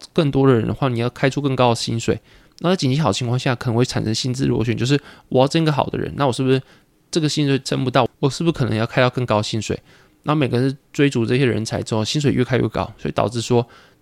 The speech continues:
企业成本越来越高。那这情况下，你还是要去转嫁给消费者，你要去提高产品的售价嘛，不然你怎么赚钱？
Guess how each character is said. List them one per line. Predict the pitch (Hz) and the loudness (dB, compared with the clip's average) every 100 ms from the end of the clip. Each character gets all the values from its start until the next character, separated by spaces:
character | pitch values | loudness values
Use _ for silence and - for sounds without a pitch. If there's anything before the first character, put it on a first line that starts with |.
| 208 - | -20 -8
企 | - | 0
业 | 175 | 2
成 | 135 131 | 2 0
本 | 117 | 2
越 | 117 | 2
来 | 107 | 2
越 | |
高。 | 104 98 95 | 0 -2 -2
那 | 123 131 | -4 -2
这 | 147 | -2
情 | 127 | -2
况 | 131 | -2
下， | 135 | 0
你 | 123 | 0
还 | 101 | -2
是 | 101 | 0
要 | 123 | 0
去 | 135 127 - | 2 0 0
转 | 110 | -2
嫁 | 110 127 | 0 0
给 | 110 | 0
消 | 95 107 | -2 0
费 | 113 | 2
者， | 104 - | 0 -2
你 | 110 | -4
要 | 107 | -2
去 | 123 | -2
提 | 123 120 | -2 -2
高 | 117 | -2
产 | - 120 | -2 -2
品 | 135 | 0
的 | 113 | -2
售 | - 123 | 2 2
价 | 107 120 | 2 0
嘛， | - | 0
不 | - | 0
然 | 127 | 0
你 | |
怎 | 120 | 0
么 | 104 | -2
赚 | 107 | -2
钱？ | 90 113 | -2 -6